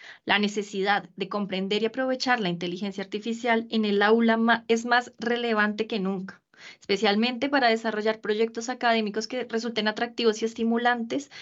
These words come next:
para los estudiantes, que hoy en día ya son nativos digitales. Bienvenidos y bienvenidas una vez más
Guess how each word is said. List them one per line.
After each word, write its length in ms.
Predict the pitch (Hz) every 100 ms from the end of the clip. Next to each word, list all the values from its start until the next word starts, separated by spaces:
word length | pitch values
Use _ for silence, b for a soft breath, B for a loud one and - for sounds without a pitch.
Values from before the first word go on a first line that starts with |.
| B B
para 220 | - 220 226
los 160 | 214
estudiantes, 680 | 220 - 196 240 277 190 185
que 120 | 214
hoy 80 | 220
en 120 | 220
día 220 | 220 233
ya 180 | 262 240
son 280 | 226 277 285
nativos 400 | 214 202 196 180
digitales. 640 | 175 180 175 - - - _ _ b b b
Bienvenidos 600 | - 220 214 214 262 277 302
y 60 |
bienvenidas 720 | 294 277 247 254 277 277 277 -
una 300 | 277 285 269
vez 160 | 262 262
más 240 | 254